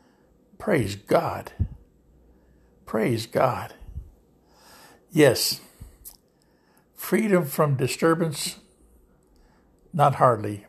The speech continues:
but freedom within, absolutely. You know, the Hebrew word for peace is the word shalom. I'm sure you've heard that. And the word shalom has the idea of a soundness, of health,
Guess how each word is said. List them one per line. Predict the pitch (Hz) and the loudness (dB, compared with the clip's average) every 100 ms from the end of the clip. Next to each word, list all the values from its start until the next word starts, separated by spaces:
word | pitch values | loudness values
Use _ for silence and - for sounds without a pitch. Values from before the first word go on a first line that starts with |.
| _ | _
but | - - | -10 -6
freedom | 156 156 151 131 | -4 -2 0 0
within, | 110 139 147 147 139 - _ - - - | 0 -2 -2 -4 -8 -16 _ -20 -16 -6
absolutely. | 127 127 123 113 110 - 95 - _ _ _ _ _ _ _ - - - | -4 -4 -6 -4 -4 -6 -12 -12 _ _ _ _ _ _ _ -20 -20 -2
You | 170 | 2
know, | 196 | 4
the | 139 | 4
Hebrew | 127 220 151 120 | 2 2 2 4
word | 113 117 104 | 4 2 0
for | 98 | -8
peace | - 135 117 - | -4 -2 -2 -4
is | 117 | -6
the | 110 117 | -4 -4
word | 127 123 | -2 -2
shalom. | - - 110 113 151 107 95 _ _ _ _ _ _ _ _ _ - - | -4 -2 0 2 2 0 -8 _ _ _ _ _ _ _ _ _ -20 -6
I'm | 117 | -4
sure | - 135 | -2 -2
you've | 117 101 | -2 -2
heard | - 123 98 | 0 0 0
that. | 110 98 - - - _ _ _ _ - - - - - | -2 -2 -6 -14 -20 _ _ _ _ -20 -20 -20 -18 -4
And | 135 | 0
the | 143 | 2
word | 202 185 | 2 0
shalom | - 175 151 151 175 143 | 4 6 6 4 2 2
has | 147 131 | 0 0
the | 143 | 0
idea | - 143 143 139 139 | 2 2 4 2 2
of | - 123 113 | 2 0 0
a | 117 | -4
soundness, | - - - 160 160 143 117 107 - - - _ _ _ _ _ _ - - | -4 -4 0 2 2 0 -4 -6 -10 -12 -16 _ _ _ _ _ _ -20 -8
of | - 120 | -2 -2
health, | - 196 90 - | 0 0 0 -2